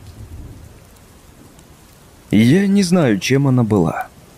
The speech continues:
Никто из нас не знает. Родившись, она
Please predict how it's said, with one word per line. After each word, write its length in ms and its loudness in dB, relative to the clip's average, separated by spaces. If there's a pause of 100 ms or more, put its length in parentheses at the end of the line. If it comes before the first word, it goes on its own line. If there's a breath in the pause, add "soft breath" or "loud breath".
(340)
Никто 500 0
из 160 -2
нас 280 -2
не 100 2
знает. 540 -2 (400 loud breath)
Родившись, 840 -2 (280)
она 420 0